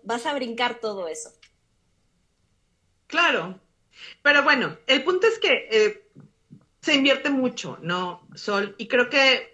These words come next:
Speaker 2: podríamos quizás de pronto decirnos a nosotras mismas, "Ok, ¿qué tal que destino un poco de este dinero y de esta energía y de este tiempo que estoy invirtiendo en perseguir un ideal de belleza que además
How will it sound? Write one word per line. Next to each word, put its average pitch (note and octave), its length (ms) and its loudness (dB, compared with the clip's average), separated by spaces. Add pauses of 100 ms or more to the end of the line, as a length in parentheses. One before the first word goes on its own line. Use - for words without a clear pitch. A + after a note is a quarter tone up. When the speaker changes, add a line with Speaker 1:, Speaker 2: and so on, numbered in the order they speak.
(140)
Speaker 2:
podríamos B3+ 580 2
quizás A#3+ 640 -2 (1040)
de A#3+ 160 2
pronto B3 800 0 (920)
decirnos C4 600 2
a C4+ 80 0
nosotras B3 360 -2
mismas, B3 320 -4
"Ok, C#4 140 -4 (160)
¿qué D#4 120 -4
tal D4 180 -2
que E4+ 120 -4
destino B3+ 720 -2
un A#3+ 160 -2
poco B3 400 -2
de A3 280 4
este A3+ 200 -4
dinero A#3 400 -2
y G#3+ 80 -2
de G#3+ 80 0
esta G#3 220 -6
energía A3+ 600 -4
y G#3 100 -6
de G#3 160 0
este A3+ 220 -4
tiempo A3+ 600 -4 (460)
que G3+ 280 4
estoy A#3 320 -6
invirtiendo A3 1000 -2
en G3+ 340 -4
perseguir A3 560 -4
un C#4 120 -2
ideal A3+ 300 0
de A3 80 -2
belleza G#3 400 -4
que G#3+ 80 -8
además G#3 380 -2